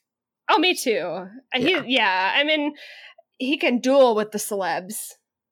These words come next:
Speaker 2: Yeah. See, that's the thing. He's like, yeah, he's like a dark horse. He's like
Speaker 1: He
Speaker 2: one of
Speaker 1: is.
Speaker 2: those. He's a celeb, but he's like, he's like when Green Day were still celebrities, but we're like, "Fuck you, Lady Gaga," or whatever. Like,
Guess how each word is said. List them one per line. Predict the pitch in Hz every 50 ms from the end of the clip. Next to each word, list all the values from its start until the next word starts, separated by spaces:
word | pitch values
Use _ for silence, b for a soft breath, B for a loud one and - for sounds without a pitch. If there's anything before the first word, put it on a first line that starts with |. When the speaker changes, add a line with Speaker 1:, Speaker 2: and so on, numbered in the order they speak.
| _
Speaker 2:
Yeah. | 139 139 135 113 98 64 - - -
See, | - -
that's | 147 165 185 -
the | - 139
thing. | 160 147 135
He's | 143 175 175 185
like, | 185 156 135 - - -
yeah, | - 135 113
he's | 107 120 131
like | 147 131 -
a |
dark | 95 - 107 107 101 -
horse. | - - 76 50 - - - - - - - _ _ _ _ _ _ _ _
He's | - 147 117 131
like | 127 120 -
Speaker 1:
He | -
Speaker 2:
one | 117 117
of | 110 107
Speaker 1:
is. | 110
Speaker 2:
those. | 101 92 - - B B B B B B
He's | - 156 143 143
a | 147
celeb, | 135 - - 131 123 123 120 120 135 135
but | - -
he's | - 123 117 -
like, | 123 117 110 104 - - - _ _ _ _ _ _ _
he's | - 147 147
like | 170 165 156 -
when | 175 151 135
Green | 120 - 117 117 120 127
Day | 139 139 139 139
were | 135 127
still | 120 - - 131 123
celebrities, | - - 120 113 107 107 117 120 123 131 127
but | - 135 120
we're | 117 120 117
like, | 113 110 107 101 90 - _ _ _ _ _ _ -
"Fuck | 226 220 202 165 165 - -
you, | 220 247 254 254 240 220 196 175 165 160 151
Lady | 143 139 139 139 135 127 123 117
Gaga," | 117 113 113 117 113 117 123 135 139 139 143 143 147 143 143
or | 139 135 139
whatever. | 139 135 135 135 135 139 143 139 139 139
Like, | 135 127 123 113 107 110